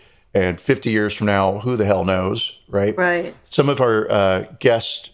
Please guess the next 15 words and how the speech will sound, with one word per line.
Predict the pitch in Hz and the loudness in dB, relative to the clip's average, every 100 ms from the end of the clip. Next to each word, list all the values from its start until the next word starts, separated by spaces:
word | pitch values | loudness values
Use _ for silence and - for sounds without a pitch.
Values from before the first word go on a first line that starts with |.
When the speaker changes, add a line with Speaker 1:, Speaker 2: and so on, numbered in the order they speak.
| - | -4
Speaker 1:
at | 107 95 - _ - | -2 -2 -4 _ -2
dinner | 131 110 98 | 0 2 0
on | 101 95 | 0 -2
Friday | 90 95 92 90 92 98 | -2 0 2 2 -2 -2
were | 101 | -4
talking | 92 104 92 101 95 | 0 0 0 -2 -2
about | 92 90 90 - - _ - | 0 0 0 -4 -18 _ -6
moving | 117 123 98 90 95 95 _ _ - | -2 0 0 -2 -4 -8 _ _ -16
to | 107 | -6
Florida, | 135 131 123 92 92 92 _ _ _ | 0 2 2 0 -2 -8 _ _ _
and | 127 | 2
I | 120 | 2
was | 120 123 - | 0 0 2
like, | 202 | 4
Speaker 2:
Why? | 240 | 4